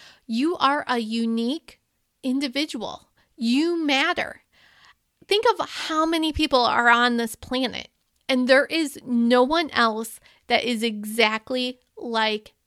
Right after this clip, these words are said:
you. You have your own unique signature.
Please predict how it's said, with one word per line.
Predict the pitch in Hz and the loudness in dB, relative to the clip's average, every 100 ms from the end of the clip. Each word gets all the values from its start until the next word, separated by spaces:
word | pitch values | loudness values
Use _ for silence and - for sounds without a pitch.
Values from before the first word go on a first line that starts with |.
| _ | _
you. | 269 381 - - _ _ _ _ _ _ - | 0 0 0 -8 _ _ _ _ _ _ -12
You | 226 240 294 349 | -6 -4 -2 -2
have | 381 - 330 247 214 214 - | -4 -4 -2 -2 -4 -6 -8
your | 247 262 - | -4 -4 -4
own | 226 226 240 262 | -4 -2 -4 -6
unique | - 226 247 240 233 226 220 - _ | -14 -6 -2 0 -2 -4 -8 -12 _
signature. | - - 339 302 220 - - - | -12 -6 -4 -2 -4 -6 -10 -14